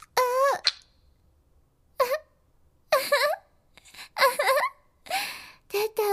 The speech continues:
精子。おっぱいの谷間、熱い。熱くて、トロトロで、とっても、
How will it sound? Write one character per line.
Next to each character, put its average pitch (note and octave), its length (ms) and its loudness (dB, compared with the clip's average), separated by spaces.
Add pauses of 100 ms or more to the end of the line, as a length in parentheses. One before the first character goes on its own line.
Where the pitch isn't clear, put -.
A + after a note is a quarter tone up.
(1300)
精 A#4+ 140 -2 (2000)
子。 G4 60 -4
お G4 80 -2
っ F#4+ 40 -20 (120)
ぱ G4 120 -6
い E4+ 140 -8
の E4 200 -8
谷 E4 380 -8
間、 F#4+ 140 -12 (920)
熱 G4 580 -6
い。 F#4+ 40 0 (2250)
熱 - 300 -10
く D4 160 -12
て、 C#4+ 400 -14 (920)
ト C#4+ 160 -10
ロ C#4 160 -4
ト D#4 240 -12
ロ D#4 160 -8
で、 E4 160 -14 (1120)
と - 180 -20
っ - 60 -20 (200)
て D#4 160 -6
も、 D#4+ 200 -8